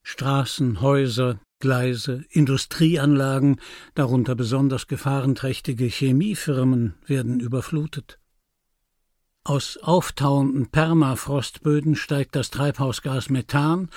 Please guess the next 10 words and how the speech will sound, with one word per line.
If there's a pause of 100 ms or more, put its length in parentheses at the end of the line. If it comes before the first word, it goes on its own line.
(240)
und
beschleunigt
den
Klimawandel
zusätzlich. (920)
Ozeane
werden
wärmer
und
saurer,